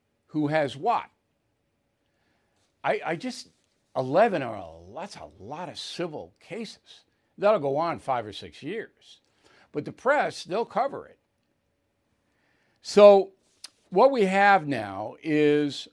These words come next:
um, a situation where Cuomo had to leave, but made deals behind the scenes and has enough money whereby he's not gonna be crippled like Rudy Giuliani.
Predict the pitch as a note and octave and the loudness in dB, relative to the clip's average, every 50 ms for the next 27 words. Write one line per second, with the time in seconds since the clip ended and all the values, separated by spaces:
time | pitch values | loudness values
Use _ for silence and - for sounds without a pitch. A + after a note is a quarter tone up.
0 | _ - - C3+ C3+ C3 C3 C3 B2+ B2+ B2+ B2+ B2 B2+ B2+ C3 - - C#3+ - | _ -6 -2 0 2 4 4 4 4 2 2 0 -2 -4 -10 -12 -12 -12 -12 -6
1 | - G3 G3 - G3 F3+ D#3+ D3 D3 C#3+ - - D3+ C#3 C3+ B2+ C3 B2+ B2+ - | -4 -4 -4 -4 -4 -2 -2 0 0 0 -2 -4 -6 -6 -6 -6 -6 -8 -8 -8
2 | - - G3 G3 F#3 F3+ F3+ F3 E3+ E3+ E3+ E3+ _ _ _ _ _ _ _ _ | -4 -2 0 0 2 2 2 2 4 2 0 -2 _ _ _ _ _ _ _ _
3 | _ _ _ _ _ _ _ _ - - F3 F#3 G3 G3+ F3 F3 F3+ D#3 D#3 D3 | _ _ _ _ _ _ _ _ -14 -2 2 4 4 4 4 0 -4 -2 -2 -2
4 | C#3 C#3+ D3 C#3+ - - _ _ _ _ _ _ _ _ _ _ _ _ _ _ | -2 -2 -4 -6 -8 -14 _ _ _ _ _ _ _ _ _ _ _ _ _ _
5 | _ _ _ _ _ _ _ _ _ _ _ - A2+ A2 G#2+ C3 D#3 D#3 C#3+ D#3+ | _ _ _ _ _ _ _ _ _ _ _ -20 -20 -8 2 2 2 4 4 2
6 | F3 F#3 G#3 G3 D3+ F3 F3+ F3+ F3+ F3 D3 B2 D#3+ D3+ C#3+ D3 D3 D3 D3 D3 | 2 2 2 2 0 0 2 2 2 0 -4 -4 -4 -2 -2 0 0 -2 -2 -4
7 | - - - B2 A2 A2 A2+ G#2+ A2 A2 - - - _ _ _ _ _ _ _ | -4 -6 -8 -8 -10 -10 -10 -12 -14 -16 -18 -20 -20 _ _ _ _ _ _ _
8 | _ _ _ _ _ _ _ _ - C3+ C3 C3+ D3 E3 E3 E3 E3 D#3 - D#3 | _ _ _ _ _ _ _ _ -6 -4 -4 -2 0 0 0 0 0 -2 -2 -4
9 | D3+ D#3 D#3 - C3+ D#3 D#3 D#3+ D#3 D3+ D3+ D3 C#3+ C#3+ C#3+ B2+ C#3 C3+ C3+ C3 | -4 -4 -4 -6 -4 -2 -2 0 0 0 -2 -2 -2 -2 -4 -2 0 0 0 0
10 | C3+ D#3+ D3 A#2 D#3 D3+ C#3 C3+ - C3+ C3 A2+ A2+ A#2+ A#2 - - - F#3 F3+ | -2 -6 -6 -6 -6 -6 -6 -6 -8 -10 -10 -8 -10 -10 -12 -10 -6 -6 -6 -4
11 | F3 D3 B2+ C3 B2+ A#2+ G#2+ C3+ C#3+ C#3+ C3+ B2+ G#2 G#2+ A#2 A2 A2 A#2+ D3+ G3 | -4 -8 -6 -6 -8 -8 -6 -6 -6 -6 -6 -6 -8 -10 -10 -10 -10 -8 -8 -6
12 | G3+ G3 D#3+ A#2 F#2 G2 C3+ E3 - | -4 -4 -6 -6 -10 -16 -18 -20 -20